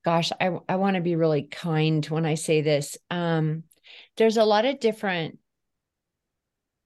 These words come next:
I guess, S E L kind of, um, organizations that seem to slap that word on there, but, but they're using it more as a label and a way to measure kids instead of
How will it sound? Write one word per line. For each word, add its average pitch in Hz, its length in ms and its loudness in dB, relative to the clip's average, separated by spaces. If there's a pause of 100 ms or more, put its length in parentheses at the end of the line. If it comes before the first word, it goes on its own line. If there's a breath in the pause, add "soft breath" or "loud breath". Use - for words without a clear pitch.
(140)
I 151 120 -2
guess, 214 360 0
S 190 300 0
E 180 140 2
L 175 420 2
kind 180 300 -2
of, 156 280 0 (140)
um, 170 260 0
organizations 170 1000 0
that 156 400 0
seem 185 280 -2
to 156 460 2
slap 170 460 -2
that 165 220 2
word 175 180 2
on 160 160 0
there, 170 180 0
but, 165 180 -8 (200)
but 170 140 -4
they're 180 80 0
using 196 320 0
it - 80 -2
more 175 180 0
as 165 140 0
a 156 80 2
label 196 840 0
and 160 140 -2
a 160 60 -2
way 165 180 2
to 151 100 -2
measure 156 560 -2
kids 208 640 -4 (520 soft breath)
instead 180 280 2
of 170 100 2